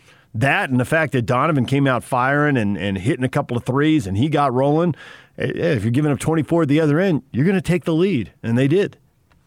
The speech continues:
So I think if we're gonna discuss what's going wrong in the first half, it's not Donovan having twelve points.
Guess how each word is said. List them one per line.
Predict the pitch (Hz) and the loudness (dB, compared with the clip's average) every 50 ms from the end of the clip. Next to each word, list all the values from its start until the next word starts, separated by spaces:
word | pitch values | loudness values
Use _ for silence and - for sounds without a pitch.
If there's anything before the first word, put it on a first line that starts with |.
| _ _ _ _ _ _ _ | _ _ _ _ _ _ _
So | - - 123 120 113 110 87 - - - - - - | -4 -2 0 0 0 0 -2 -6 -14 -20 -14 -8 -4
I | - | 0
think | 135 170 170 156 | 0 2 2 2
if | 151 | 2
we're | 135 160 165 | 2 2 2
gonna | 180 170 151 | 2 2 0
discuss | 123 117 - - - 175 160 - | 0 -2 -2 -2 0 -2 0 0
what's | 151 156 - | -2 -2 0
going | - 160 156 147 | 0 0 2 2
wrong | 139 143 143 135 | 2 2 2 2
in | 127 120 | 2 0
the | 104 | 0
first | - 151 156 147 - - | 0 0 -2 0 0 0
half, | 139 151 151 127 95 | 0 0 0 0 -2
it's | 104 82 - | -4 -4 -2
not | 135 147 135 104 | -2 0 0 -2
Donovan | 113 107 110 120 120 107 104 | -2 0 0 0 0 -2 -2
having | 98 98 101 92 90 | -2 -4 -4 -4 -4
twelve | 82 92 110 98 85 - | -4 -4 -2 -4 -2 -2
points. | - 165 185 131 104 104 113 - - | -2 0 0 0 0 0 -2 -4 -8